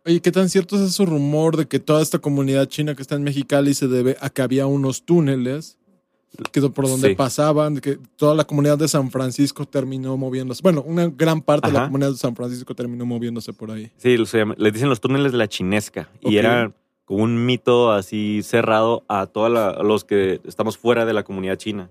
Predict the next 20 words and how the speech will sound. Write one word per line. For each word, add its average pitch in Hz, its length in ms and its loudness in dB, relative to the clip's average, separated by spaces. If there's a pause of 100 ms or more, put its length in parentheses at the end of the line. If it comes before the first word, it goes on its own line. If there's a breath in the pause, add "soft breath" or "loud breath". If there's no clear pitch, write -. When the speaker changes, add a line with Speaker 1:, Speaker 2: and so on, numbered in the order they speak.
Speaker 1:
Ok. - 200 -2
Speaker 2:
Era 113 200 0
como 95 180 -4
un 98 40 -6
mito, 98 240 -4
¿no? 104 180 -2
Y 107 200 2
hace, 104 520 2 (480)
yo 113 140 2
pen-, 117 160 2
me 110 80 -2
acabo 117 180 2
de 117 40 0
enterar, 104 340 2
eh, 104 320 2
ahorita 110 320 0
en, 98 340 -4
hace 98 260 -10
un 120 140 -2
mes, 120 380 0